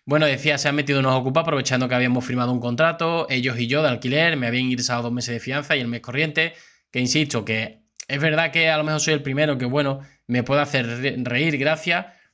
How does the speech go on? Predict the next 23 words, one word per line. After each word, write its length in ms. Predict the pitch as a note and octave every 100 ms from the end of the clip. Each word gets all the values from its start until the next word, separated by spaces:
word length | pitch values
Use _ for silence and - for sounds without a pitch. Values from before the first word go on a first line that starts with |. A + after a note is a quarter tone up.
| _ _
Si 220 | - -
estuviera 320 | D#3+ D#3 F3 G3
solucionado 400 | G#3+ G#3 G3+ F#3+
el 40 |
problema, 340 | E3+ F3 G3 F3
mu-, 140 | C#3+
me 360 | C#3 C#3 C3+ C3+
podría 280 | C#3+ C#3+
hacer 180 | D#3+ F3+
más 140 | C#3+ B2+
gracia. 480 | E3+ - A#2+ - _ - -
Pero 180 | C#3+
si 100 | C#3
el 100 | C3+
problema 320 | A#2 B2 D#3+ E3+
todavía 320 | E3+ E3+ E3
no 60 |
se 100 | D#3+
ha 40 | D#3
solucionado, 640 | D#3 D#3+ E3 D#3 E3+ G3 - _ _ _ _ _
la 200 | - B2+
verdad 260 | A#2+ B2 C3+
que 440 | D#3+ F3 - -